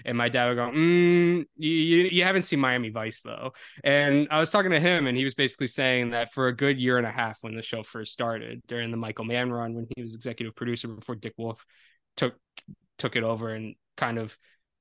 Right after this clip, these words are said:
tanked, I think, what a lot of people liked about the show. Um, it was, like, the most important thing that you could do on a Friday night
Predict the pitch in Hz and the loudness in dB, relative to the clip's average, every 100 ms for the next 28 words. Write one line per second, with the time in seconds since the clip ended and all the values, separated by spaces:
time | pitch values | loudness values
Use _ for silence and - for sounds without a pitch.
0 | - - 131 120 120 113 117 107 117 113 | -12 -2 -2 0 -4 -2 -6 -4 -4 -4
1 | 113 110 113 110 123 123 120 107 113 - | -6 -6 -8 -2 -2 -2 -8 -8 -10 -12
2 | 110 107 104 _ _ _ _ 131 120 120 | -10 -10 -12 _ _ _ _ 0 2 2
3 | 117 110 107 - _ _ _ _ _ _ | 0 -6 -10 -14 _ _ _ _ _ _
4 | _ 131 120 143 135 127 127 127 117 117 | _ -10 -4 -2 2 2 2 0 -2 -6
5 | 110 113 113 117 113 117 113 113 113 107 | -6 -12 -10 -8 -8 -10 -12 -10 -12 -14
6 | - 107 110 104 - | -12 -12 -12 -14 -16